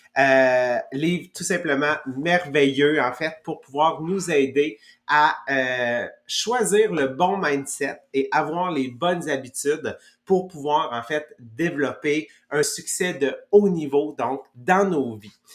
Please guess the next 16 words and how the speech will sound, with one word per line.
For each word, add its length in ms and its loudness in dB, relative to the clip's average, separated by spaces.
Euh, 140 4
aujourd'hui, 360 6
on 140 2
amorce, 320 0
en 100 -2
fait, 260 -8
un 120 2
nouveau 240 0
chapitre, 580 -6
euh, 560 0
en 140 2
lien 260 -2
avec 440 -2
le 300 -4
héros 440 -2
intérieur. 1000 -2